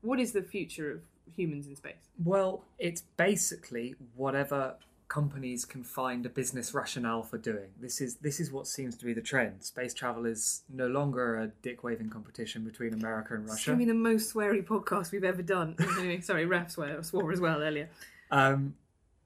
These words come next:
Speaker 1: At which point, no, no, carry on, no, carry on.
Speaker 2: Um, yeah, instead, it's just, uh, there's a few things that nasa's doing, mostly scientific exploration, and you don't actually need people, uh,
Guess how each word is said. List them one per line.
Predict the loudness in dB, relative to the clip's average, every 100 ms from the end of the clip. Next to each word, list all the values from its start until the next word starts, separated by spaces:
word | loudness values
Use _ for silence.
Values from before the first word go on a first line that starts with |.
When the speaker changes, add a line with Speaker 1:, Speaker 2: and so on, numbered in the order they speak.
| _ -20 -20 _ 0
Speaker 1:
At | 4 6
which | 8
point, | 10 10
no, | 10 8
no, | 6
carry | 8 8 10 10
on, | 10 8
no, | 4
carry | 4 6 8 10
on. | 8 6 2 -6 -18 -20 -18 -6 6
Speaker 2:
Um, | 8 10 6 -4 -8 8
yeah, | 8 8 -2 2
instead, | 4 8 8 8 4
it's | -2 0
just, | 0 2 0 -6 _ -2
uh, | -2 -2 -8 -20 _
there's | 0 4 4 2 -6
a |
few | -8 -4 2 4 4
things | 2 0 0 -2
that | -8 -6
nasa's | -6 -6 -8
doing, | -6 -6 -4
mostly | -2 -2 -4 -6 -6
scientific | -4 -4 -6 -8 -12
exploration, | -10 -6 -6 -8 -8
and | -6
you |
don't | -4 -4
actually | -6 -4
need | -2 0 0 -2 -4
people, | -2 -2 -2 -8 -8 -14 _ _ _ -4
uh, | -2